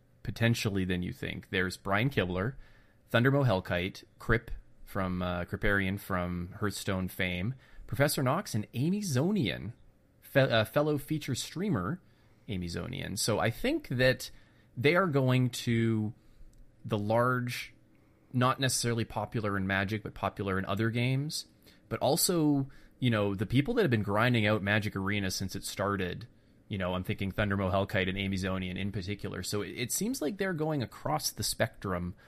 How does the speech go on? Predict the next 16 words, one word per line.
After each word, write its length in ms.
of 220
when 100
it 80
comes 220
to 80
popularity 540
and 100
size, 360
both 180
in 200
and 100
out 240
of, 260
of 200
Magic 320
Arena. 420